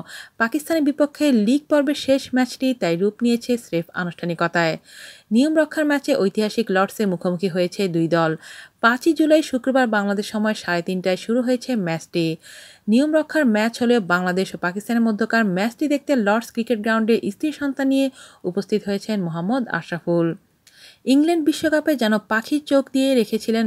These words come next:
মোহাম্মদ আশরাফুল। পাঁচ বছরের নিষেধাজ্ঞা কাটিয়ে মাঠে ফেরার আগে থেকেই ডানহাতি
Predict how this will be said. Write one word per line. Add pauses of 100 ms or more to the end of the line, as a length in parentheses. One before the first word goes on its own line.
মোহাম্মদ
আশরাফুল। (360)
পাঁচ
বছরের
নিষেধাজ্ঞা
কাটিয়ে
মাঠে
ফেরার (140)
আগে
থেকেই
ডানহাতি